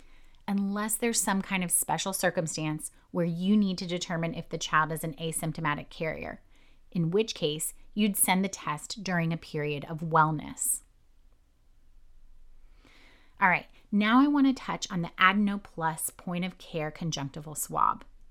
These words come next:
This test is used to detect adenovirus conjunctivitis and therefore prevent unnecessary use of antibiotics in children with viral infections.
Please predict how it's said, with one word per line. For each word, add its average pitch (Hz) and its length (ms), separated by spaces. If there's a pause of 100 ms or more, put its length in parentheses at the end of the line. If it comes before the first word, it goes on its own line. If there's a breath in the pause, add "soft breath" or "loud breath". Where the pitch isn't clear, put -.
(540 soft breath)
This 254 180
test 208 360
is 202 120
used 185 240
to 196 80
detect 175 440
adenovirus 175 760
conjunctivitis 185 920 (260 soft breath)
and 214 180
therefore 214 440
prevent 190 500
unnecessary 175 640
use 160 280
of 170 80
antibiotics 156 760
in 156 120
children 156 460
with 151 200
viral 143 320
infections. 143 800